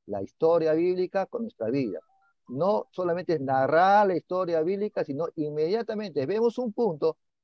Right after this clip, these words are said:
donde vemos la narración del amor y decimos, porque, no, porque, eh, un texto bíblico, este, acerca del amor de Dios, ustedes deben buscar aquí. Tiene que estar acompañado con un texto de, eh, "Con amor eterno te he amado".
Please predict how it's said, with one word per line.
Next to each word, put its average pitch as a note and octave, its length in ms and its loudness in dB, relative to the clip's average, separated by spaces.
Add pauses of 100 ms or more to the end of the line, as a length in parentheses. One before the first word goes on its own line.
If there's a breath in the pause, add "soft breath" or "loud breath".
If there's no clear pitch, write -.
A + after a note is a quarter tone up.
(100)
donde C3+ 240 -4
vemos F#3 220 -2
la D#3+ 140 0
narración C#3+ 480 -2
del C#3+ 160 2
amor G3+ 320 0 (260)
y B2+ 80 -2
decimos, E3 380 0 (240)
porque, B2+ 400 0
no, B2+ 160 -4 (300)
porque, A#2+ 260 0
eh, A#2 460 -2 (260)
un C#3+ 120 -8
texto E3+ 280 2
bíblico, E3 480 4
este, A#2+ 600 -2
acerca D#3 380 2
del D3 160 6
amor E3 220 2
de D#3+ 100 2
Dios, F#3 220 -2
ustedes D3 280 0
deben C#3+ 180 -2
buscar C3 340 -2
aquí. - 280 -2 (340)
Tiene B3+ 220 -4
que - 80 -6
estar D3+ 180 2
acompañado C3 460 -2
con A#2+ 120 -6
un A2 40 -8
texto C3 260 -4
de, B2+ 120 -4 (380)
eh, A2 120 -4
"Con A#2+ 220 -4
amor E3 260 4
eterno D#3+ 420 2
te D#3+ 100 -2
he D#3 80 4
amado". C#3 420 0